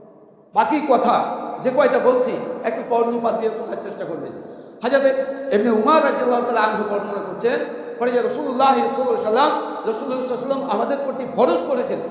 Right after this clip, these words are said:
জাকাতুল ফিতরে সওয়া মিন তামারিন আও সওয়া মিন সাইরিন আলাল আবদি ওয়াল হুররি ওয়াল যাকারি ওয়াল উনসা ওয়াস সাগীরি ওয়াল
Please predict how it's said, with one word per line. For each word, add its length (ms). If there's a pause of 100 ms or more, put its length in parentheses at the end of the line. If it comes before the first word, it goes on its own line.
(200)
জাকাতুল 500
ফিতরে 360
সওয়া 260
মিন 100 (120)
তামারিন 340 (220)
আও 140
সওয়া 240
মিন 280
সাইরিন 340 (240)
আলাল 200
আবদি 380
ওয়াল 260
হুররি 260
ওয়াল 160
যাকারি 280
ওয়াল 280
উনসা 360 (280)
ওয়াস 160
সাগীরি 260
ওয়াল 140